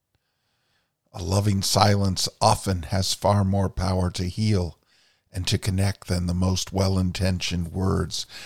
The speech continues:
So I'm, I'm, I'm looking at that, at that power of listening and wondering, are you a good listener?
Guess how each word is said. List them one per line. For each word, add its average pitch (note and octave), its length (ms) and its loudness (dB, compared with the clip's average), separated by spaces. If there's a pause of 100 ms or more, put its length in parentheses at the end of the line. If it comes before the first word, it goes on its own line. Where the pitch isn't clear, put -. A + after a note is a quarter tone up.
(120)
So A2+ 320 4
I'm, G#2+ 240 4 (100)
I'm, G#2 240 2 (640)
I'm A#2 180 4
looking A#2+ 440 2
at F#2 180 0
that, F#2+ 280 0 (200)
at G2+ 160 -10
that G2+ 240 -4
power G2 380 0
of F2+ 120 -6
listening F2+ 520 -4 (920)
and G2+ 200 -2
wondering, A2 680 2 (2500)
are A2 100 6
you D3 200 4
a C#3+ 40 0
good D3+ 200 2
listener? C#3+ 480 0